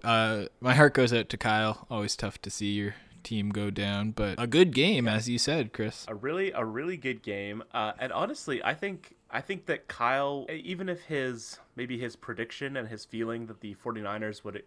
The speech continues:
Speaker 2: once again take care of business against Sean McVay, uh,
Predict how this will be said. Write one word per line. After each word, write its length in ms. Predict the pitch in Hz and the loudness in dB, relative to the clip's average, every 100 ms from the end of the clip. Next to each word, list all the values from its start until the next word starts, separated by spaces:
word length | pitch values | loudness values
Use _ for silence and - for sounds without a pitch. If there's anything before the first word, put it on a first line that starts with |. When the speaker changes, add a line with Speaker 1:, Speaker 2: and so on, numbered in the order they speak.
| 110 | -6
Speaker 2:
once 220 | 113 - | -6 -4
again 280 | 107 104 107 | -4 -4 -6
take 260 | 110 92 | -10 -10
care 180 | - 104 | -6 -6
of 80 | 95 | -6
business 420 | 98 95 98 - | -10 -8 -10 -10
against 300 | 101 98 - | -12 -12 -10
Sean 240 | 104 98 95 | -10 -10 -10
McVay, 480 | - 104 98 95 95 _ _ _ - | -10 -6 -4 -4 -8 _ _ _ -10
uh, 160 | 98 | -10